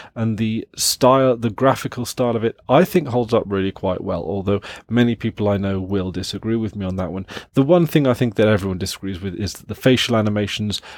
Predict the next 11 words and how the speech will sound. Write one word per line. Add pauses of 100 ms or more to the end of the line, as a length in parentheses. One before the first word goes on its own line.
(180)
were
not
particularly,
or
have
not
aged
particularly
well. (300)
And
having,